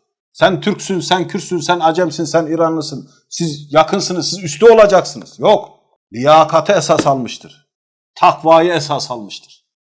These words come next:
İhlası esas almıştır. Ama şimdi şahsi hayatlar, üstadımız diyor ki, o ırkçılık adı altında, hamiyeti cahiliyede altında unsuri hayatlara feda edildi. Ne canlar gitti kardeşler,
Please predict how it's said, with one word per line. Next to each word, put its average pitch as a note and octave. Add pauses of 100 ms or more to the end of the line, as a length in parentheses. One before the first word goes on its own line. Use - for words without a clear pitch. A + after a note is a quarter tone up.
İhlası D3
esas C#3+
almıştır. - (300)
Ama A#2+
şimdi C#3
şahsi C#3
hayatlar, B2+
üstadımız A#2
diyor D#3
ki, F#2+ (460)
o C3 (300)
ırkçılık D3+
adı B2+
altında, A#2
hamiyeti A#2+
cahiliyede A#2
altında C3 (320)
unsuri B2
hayatlara A2+
feda G#2
edildi. - (420)
Ne G2
canlar A2
gitti G2+
kardeşler, D#2+